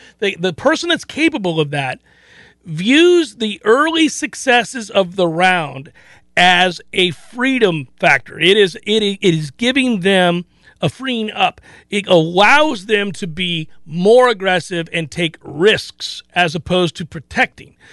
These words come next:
So if I'm three under through three and I've got a shot to get to the green in two on a par five on number four, and I'm already three under, it almost defines in the moment the kind of player you are.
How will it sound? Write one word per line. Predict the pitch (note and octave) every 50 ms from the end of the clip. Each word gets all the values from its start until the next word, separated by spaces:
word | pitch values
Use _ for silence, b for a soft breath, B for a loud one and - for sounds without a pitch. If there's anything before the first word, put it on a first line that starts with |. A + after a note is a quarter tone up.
| B B B
So | B - G#3 G3 F#3 F3+ F3 E3 _ _ _ _ _ _ -
if | F#3+ D#3 -
I'm | G3+ A#3+ C#4+ D4
three | - - C4+ C4+ C4
under | B3+ B3 A#3+ G#3+ G3
through | - G#3 F#3 F3
three | D3 - - G3+ G#3+ A#3+ B3 G#3+ D3+ E2+ D3+ D#3 - b b b b b b b -
and | F#3 F3+ F#3 F#3
I've | F#3+ G#3+ A#3 A#3+ G3
got | - G#3+ G#3 G3+ F#3
a | E3+
shot | - - - - B3 G#3+ G3+ F#3 F#3 - _ _ _ _ _ _ _ -
to | - F3
get | D#3+ A3 A3 -
to | - A3+
the | F#3 F3+
green | D#3+ D#3 F#3 G#3 G#3+ G#3+ G#3
in | F#3+ E3+ D3
two | - - - A#3+ A3 G3
on | F#3 F3
a | D#3
par | - - - A3 G#3+ G#3
five | - - - G#3 G3 G3 F#3+ E3+
on | E3+ E3+ E3+
number | E3+ F3+ F3+ E3+ E3+
four, | D3 - - A#3 G3 F3 D#3+ -
and | - D#3 D#3+
I'm | E3 F#3 F#3+
already | F#3+ F#3+ G3+ G3+ G#3 G#3 G3+ G3+ E3
three | - - G3+ G3 F#3+ F3+
under, | F3+ F3+ E3+ C#3 - - - _ b b b b b b b b
it | - G#3 G#3 G#3+ -
almost | - A#3 C#4 E4 E4+ E4 A3 - -
defines | C#4 - - B3 A3+ A3+ A#3 A#3 A3 F3
in | A#3 G#3+ A#3+ B3 B3 B3
the | B3+
moment | A#3+ A3 G#3+ G#3 G#3 G3 F3+ E3 D3+ C#3+ - _ _ -
the | D#3+ E3
kind | - - F#3 G3 F#3+ F#3
of | F#3 D#3+ -
player | - G3+ F#3+ F3+ E3+ E3+
you | E3 D#3+ D#3+ D#3+ D#3
are. | C#3 - - - - -